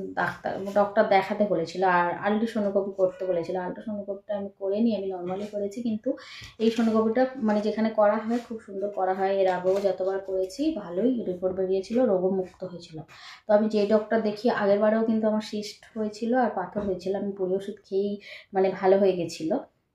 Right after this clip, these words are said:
তো মাঝের মধ্যেই যখনই যন্ত্রণা হতো রিপোর্ট করতাম, ধরা পড়তো না। তো সেই জন্যই আমি, আহ, গুরুদেব বলাকালীন আমি রিপোর্ট করিনি।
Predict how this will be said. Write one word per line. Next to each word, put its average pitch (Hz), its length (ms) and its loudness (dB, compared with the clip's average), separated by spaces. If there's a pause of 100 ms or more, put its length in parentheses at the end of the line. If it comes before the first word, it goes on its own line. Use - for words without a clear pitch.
(160)
তো 220 80 2
মাঝের 214 320 6
মধ্যেই 233 320 4 (140)
যখনই 214 360 2
যন্ত্রণা 208 380 2
হতো 214 160 0
রিপোর্ট 190 340 -4
করতাম, 196 320 -4
ধরা 180 340 2
পড়তো 202 340 0
না। 143 120 -4 (520)
তো 208 80 0
সেই 220 260 4
জন্যই 277 340 6
আমি, 269 220 6 (220)
আহ, 220 320 4 (100)
গুরুদেব 202 360 2
বলাকালীন 202 580 6
আমি 214 200 4
রিপোর্ট 196 360 2
করিনি। 190 400 2